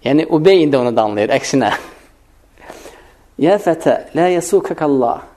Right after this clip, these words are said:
Allah səni rüsva eləməsin. "İnnə həzə ahdun minən nəbiyyi sallallahu aleyhi və səlləmə ileynə ən neliyehu." Bu Peyğəmbər sallallahu aleyhi və səlləmdən bizə verilən bir əhddir.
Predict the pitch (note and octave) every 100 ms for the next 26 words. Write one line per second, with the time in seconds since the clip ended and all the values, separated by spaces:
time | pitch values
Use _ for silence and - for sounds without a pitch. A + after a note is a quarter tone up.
0 | - C#3 D#3+ D#3 A#2+ A#2 A#2 A#2 A2 -
1 | A2 - - - - G#3 G#3 G3 G#3+ F#3+
2 | G3 F#3 G#3 D#3 D#3+ F#3 F#3 G#3+ G3 F#3+
3 | F#3 F#3 F3+ F3 E3+ E3+ D#3+ E3 E3+ E3
4 | D#3+ D#3 E3+ E3 D#3+ D#3+ E3+ E3 F3 E3+
5 | B2+ G#2 - - _ _ _ - C#3 C3
6 | B2 A#2+ D3+ B2+ A2 G2 - - - -
7 | D3+ C#3+ C3+ B2+ B2 B2 A#2 - B2 B2
8 | A#2+ A2+ B2+ D3 C3 A#2+ A2+ B2 B2 A#2+
9 | B2 A#2 A#2 B2+ A#2+ A2+ A2+ A2+ A2 -
10 | B2+ A2 - - -